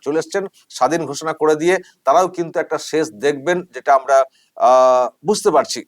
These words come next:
যা সব, আহ, তাদের প্রিপারেশন যা দেখতে পাচ্ছি। ফলে এখানে কি দরকার? এখানে একটাই দরকার, ভারতের একটা ভালো হেল্পের প্রয়োজন রয়েছে। আর বালুচিস্তান বলে আসছে আমরা ভারতের পক্ষে,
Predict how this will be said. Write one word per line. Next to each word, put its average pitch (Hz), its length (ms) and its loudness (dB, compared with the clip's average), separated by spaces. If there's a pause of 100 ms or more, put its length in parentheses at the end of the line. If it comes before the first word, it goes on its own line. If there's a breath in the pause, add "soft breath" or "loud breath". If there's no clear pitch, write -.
যা 131 160 2
সব, 131 320 -2
আহ, 120 200 4
তাদের 127 360 -2
প্রিপারেশন 123 640 -4
যা 110 80 -8
দেখতে 104 240 -14
পাচ্ছি। - 260 -18 (400 soft breath)
ফলে 180 120 2
এখানে 226 360 -2
কি - 160 -12
দরকার? - 340 0
এখানে 196 260 0
একটাই 202 300 0
দরকার, 147 420 0 (500 soft breath)
ভারতের 185 480 0
একটা 196 560 2 (420 soft breath)
ভালো 170 320 0
হেল্পের 196 500 0 (260)
প্রয়োজন 131 420 0
রয়েছে। 104 320 -8 (300 soft breath)
আর 120 160 0
বালুচিস্তান 180 800 -2 (140)
বলে 156 260 0
আসছে 180 300 0
আমরা 147 300 0
ভারতের 135 420 -2
পক্ষে, 143 460 -4